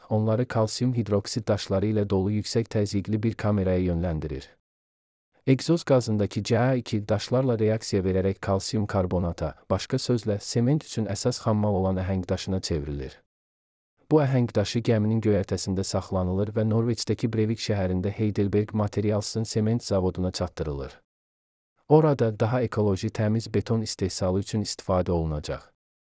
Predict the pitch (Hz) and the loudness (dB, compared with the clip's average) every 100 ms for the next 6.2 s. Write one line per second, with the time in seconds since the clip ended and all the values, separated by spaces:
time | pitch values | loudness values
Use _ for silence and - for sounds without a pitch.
0 | _ _ _ - - 135 135 135 135 151 | _ _ _ -6 2 4 6 4 4 2
1 | 143 110 117 104 - 113 110 110 110 107 | 2 2 2 0 0 0 2 2 2 0
2 | 143 - - 127 131 120 107 107 107 107 | -4 -4 0 2 4 4 4 2 0 -2
3 | - 131 - 107 101 92 92 95 - 104 | 0 0 2 0 2 0 2 0 -2 -2
4 | 117 117 135 127 113 110 113 - 95 92 | 2 2 2 0 0 0 0 0 2 2
5 | 92 98 98 - - 104 98 - - 85 | 2 0 0 -2 0 0 0 -2 0 0
6 | 73 - | 0 -6